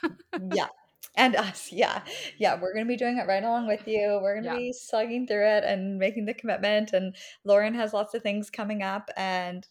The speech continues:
Speaker 2: I'm just pregnant. So I'm using that as an excuse for everything. <laughs> And yeah.
Speaker 1: That actually is, like, a pattern of mine where I'm like, "Yeah, but that weekend I'm not even gonna be at home." Actually, most week-, none of the weekends in August I'm gonna be at home. So it's, like, this easy thing just to be like,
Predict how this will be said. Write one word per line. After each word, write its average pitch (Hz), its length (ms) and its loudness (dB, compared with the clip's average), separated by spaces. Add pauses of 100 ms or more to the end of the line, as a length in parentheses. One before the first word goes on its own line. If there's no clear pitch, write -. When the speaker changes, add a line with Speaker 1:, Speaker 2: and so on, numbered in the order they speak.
(400)
Speaker 2:
I'm 202 220 -2
just 214 180 -10
pregnant. 202 500 -2
So - 140 -4
I'm 196 140 0
using 196 220 -6
that 196 160 -2
as 202 120 -4
an 190 80 -8
excuse 214 320 -12
for - 60 -4
everything. 226 760 -2
<laughs> - 40 -14 (540)
And 269 80 -10 (200)
yeah. 226 120 -4 (1500)
Speaker 1:
That 320 140 2
actually 269 360 2
is, 185 120 -4
like, 185 120 -6
a 190 60 -4
pattern - 360 -10
of - 140 -14
mine 139 260 -12
where 202 100 -12
I'm 202 120 -14
like, 190 200 -12
"Yeah, 220 120 -14
but 214 180 -16
that 220 240 -8
weekend 220 320 -12
I'm 196 100 -14
not 202 160 -10
even 196 160 -14
gonna 190 140 -10
be 185 140 -8
at - 100 -10
home." 196 640 -6
Actually, 185 280 -6
most 190 280 -4
week-, 175 200 -14 (360)
none 196 280 -6
of 185 60 -8
the 180 80 -6
weekends 156 300 -12
in 170 60 -12
August 156 300 -14
I'm 180 80 -12
gonna 160 140 -12
be - 100 -14
at 165 80 -10
home. 180 240 -8
So 233 180 4
it's, 233 140 -2
like, 185 280 -2 (400)
this 196 200 -6
easy 180 300 -10
thing 175 280 -12
just 190 200 -14
to 170 60 -20
be 160 120 -14
like, - 280 -14